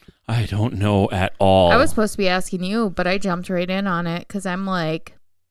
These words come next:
Speaker 1: I don't
Speaker 2: "I know my answer."
Speaker 1: When I cut this question out, I'm like, "I really have no idea."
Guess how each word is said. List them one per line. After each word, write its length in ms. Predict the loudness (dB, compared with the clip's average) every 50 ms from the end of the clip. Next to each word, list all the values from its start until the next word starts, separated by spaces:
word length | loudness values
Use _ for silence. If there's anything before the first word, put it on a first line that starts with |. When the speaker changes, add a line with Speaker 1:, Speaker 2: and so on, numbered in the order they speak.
| _ _ _
Speaker 1:
I 160 | 0 0 2
don't 200 | 2 4 2 2 2
Speaker 2:
"I 60 | 2 2
know 240 | 4 8 6 8 8 8
my 320 | 6 6 4 4 4 4 4
answer." 140 | 6 8 8
Speaker 1:
When 100 | 10 10
I 80 | 8
cut 240 | 10 8 8 8 8
this 160 | 6 4 4
question 400 | 4 4 4 4 4 2 2 4
out, 220 | 4 4 4 4 2
I'm 140 | 2 2 2
like, 200 | 2 2 0 -2
"I 200 | -2 -2 0 2
really 320 | 4 4 4 6 6 4
have 160 | 4 4 4
no 180 | 4 4 4 4
idea." 440 | 2 2 2 2 2 2 0 -2